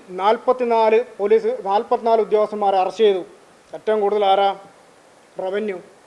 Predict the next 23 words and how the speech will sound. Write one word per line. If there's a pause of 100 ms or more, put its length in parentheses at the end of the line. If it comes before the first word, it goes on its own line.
രണ്ടാമത്
ആരാ? (160)
എൽ
എസ്
ജി
ഡി. (460)
രണ്ടായിരത്തി
ഇരുപത്തഞ്ചിൽ (120)
ഇതുവരെ
അമ്പത്തിമൂന്ന്
ഉദ്യോഗസ്ഥന്മാരെ
അറസ്റ്റ്
ചെയ്തു. (500)
ഏറ്റവും
മുമ്പിൽ
ആരാ? (220)
റവന്യൂ. (760)
രണ്ടാമത്
ആരാ? (140)
എൽ
എസ്
ജി
ഡി.